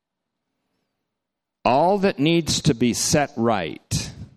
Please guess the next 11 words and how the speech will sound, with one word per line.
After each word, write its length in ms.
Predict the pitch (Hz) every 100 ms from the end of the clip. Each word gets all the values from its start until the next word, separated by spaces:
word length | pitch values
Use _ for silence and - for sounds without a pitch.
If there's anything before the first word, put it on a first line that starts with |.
| _ _ _ _ _ _ _ _
will 840 | 90 98 113 147 147 147 143 151 - - 101 98
be 480 | 135 90 80 80 - _ _
set 720 | - - - 120 87 - - - _ _ -
right. 720 | 104 101 78 - - 92 - - _ _ _ _ _ _ -
And 180 | 92 95
that 280 | 131 170 117
means 720 | 113 104 82 78 90 - - - _ _ _ -
everything 1000 | 175 170 110 104 90 - 90 87 87 104 _ _ _ _ _ _ _ -
will 300 | 104 104 101
be 560 | 117 110 101 98 92 - _ _ _ _ _ _ _
all 560 | 98 98 95 95 98